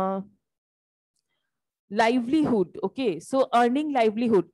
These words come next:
ऐसा ठीक है, हमें तो ये भी सिखाया जाता था कि हम कैसे, अ, चीजों को अच्छा बने, एक अच्छा इंसान बने, लेकिन life तो बिना money के क्या चलेगी नहीं।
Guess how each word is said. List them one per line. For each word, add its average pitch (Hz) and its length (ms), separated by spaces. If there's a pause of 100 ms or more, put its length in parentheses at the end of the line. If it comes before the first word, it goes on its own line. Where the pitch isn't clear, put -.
ऐसा 269 320
ठीक 277 500
है, 170 140 (320)
हमें 247 280
तो 302 100
ये 247 180
भी 254 120
सिखाया 247 380
जाता 233 320
था 240 240
कि 247 200
हम 240 220
कैसे, 233 440 (420)
अ, 180 360 (180)
चीजों 233 300
को 247 420 (680)
अच्छा 254 320
बने, 220 260
एक 220 100
अच्छा 226 200
इंसान 214 320
बने, 190 140
लेकिन 233 500 (360)
life 208 420
तो 277 140
बिना 220 320
money 226 320
के 220 200
क्या 202 240 (120)
चलेगी 214 420
नहीं। 202 320